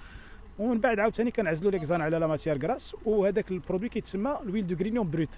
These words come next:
هذاك لويل دو غرينيون بروت كتمشي للرافيناج، للتصفيه،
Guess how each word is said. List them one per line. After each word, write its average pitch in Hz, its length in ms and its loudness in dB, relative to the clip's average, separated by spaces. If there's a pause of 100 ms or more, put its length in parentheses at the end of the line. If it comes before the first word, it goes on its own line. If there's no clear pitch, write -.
هذاك 160 220 -2
لويل 175 140 0
دو 180 60 4
غرينيون 165 240 0
بروت 208 120 -10
كتمشي 160 320 -6
للرافيناج، 170 500 0 (400)
للتصفيه، 170 520 0